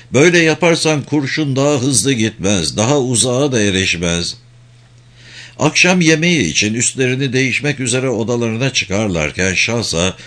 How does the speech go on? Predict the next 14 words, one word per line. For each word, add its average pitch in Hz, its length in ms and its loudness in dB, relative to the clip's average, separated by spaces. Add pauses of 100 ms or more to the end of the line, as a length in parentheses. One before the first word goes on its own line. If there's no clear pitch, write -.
(180)
"Sean 165 420 2
ve 160 120 6
Mickey 156 440 2
artık 139 460 -2
güvercin 135 500 0
avlayabilirler." 101 1040 0
dedi. 82 340 0 (380)
"Gary, 92 460 2
senin 107 360 -2
biraz 120 340 0
daha 117 200 0
çalışmaya 110 600 -2
gereksinmen 101 880 0
var. 85 240 0